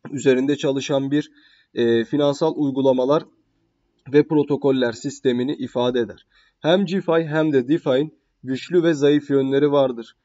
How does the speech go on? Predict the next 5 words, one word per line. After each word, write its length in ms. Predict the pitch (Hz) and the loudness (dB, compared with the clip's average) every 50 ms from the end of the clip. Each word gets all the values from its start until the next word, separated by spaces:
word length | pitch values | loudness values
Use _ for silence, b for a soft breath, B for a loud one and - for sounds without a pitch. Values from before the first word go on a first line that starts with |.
| _ _ _ _ 131 | _ _ _ _ -6
cefi 420 | 143 196 190 - 185 175 175 165 | -4 -2 0 2 2 2 4 4
daha 240 | 151 151 160 165 160 | 2 2 2 0 -2
kullanıcı 600 | - 170 160 156 151 147 147 147 131 147 151 135 | -4 -4 0 2 2 2 2 0 0 -2 -2 0
dostudur 580 | 143 143 135 143 - - 151 147 143 - 156 | 0 0 0 -2 -6 -14 -8 -4 -2 -2 0
ve 160 | 139 151 151 | 0 -2 -2